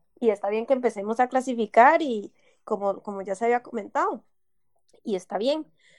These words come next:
pero, este, sí que, que obviamente íbamos a llegar, nos iban a ver como el equipo comodín, y así fue. Al final, este, somos el equipo comodín, que,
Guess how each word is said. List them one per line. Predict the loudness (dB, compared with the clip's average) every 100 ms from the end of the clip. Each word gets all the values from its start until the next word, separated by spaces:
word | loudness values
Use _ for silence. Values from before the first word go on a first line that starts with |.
| _ _
pero, | 6 6 6 0 -2
este, | -8 -8 -14 -14
sí | -12 -10 -8 -8 -10 -2
que, | 2 2 2 -8 _
que | -4 -2 0 0
obviamente | 0 0 -2 -4 -2
íbamos | 2 2 0 -6
a |
llegar, | -2 -2 0 0 -2
nos | -14 -14 -6
iban | -4 -4
a | -4
ver | -6
como | -8 -12 -10
el | -12
equipo | -14 -16 -16 -10
comodín, | -6 -6 -6 -8 -10 -14 _ _ _ _ _ _
y | -2 0
así | 0 -2
fue. | -2 -2 _ _ _
Al | -12 -10
final, | -6 -4 0 0 0 -2 -4 -20 _ _
este, | -8 -8 -6 -6
somos | -4 -4 -2
el | -2
equipo | -2 -6 -4 -4
comodín, | -2 -4 -2 -2 -2 -4 _ _
que, | -4 -2 0 -2 -4